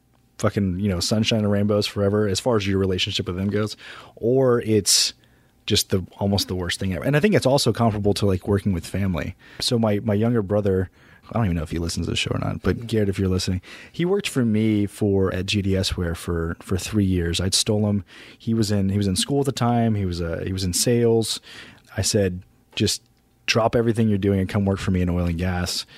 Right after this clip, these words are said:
and software." And so he came work for me. He moved down, didn't have a place. I was like, "Well, just move in with me too. It's whatever."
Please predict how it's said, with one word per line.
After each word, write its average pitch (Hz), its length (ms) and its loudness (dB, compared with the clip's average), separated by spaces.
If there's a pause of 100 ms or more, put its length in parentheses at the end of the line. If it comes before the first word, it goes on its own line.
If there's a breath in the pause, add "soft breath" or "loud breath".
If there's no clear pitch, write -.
(360 loud breath)
and 95 140 -2
software." 95 300 0
And 85 60 -4
so - 80 -4
he 92 40 -2
came 101 120 0
work 95 120 0
for - 120 -6
me. 90 360 -2
He 110 100 0
moved 120 300 2
down, 107 300 2
didn't 107 140 -2
have 117 100 2
a 92 60 -4
place. 101 320 -2
I 92 40 0
was 92 60 -2
like, 95 140 0
"Well, 110 80 2
just 101 200 0
move 120 200 2
in 110 80 4
with 104 100 2
me 98 80 2
too. 95 220 0
It's 87 140 -6
whatever." 87 340 -2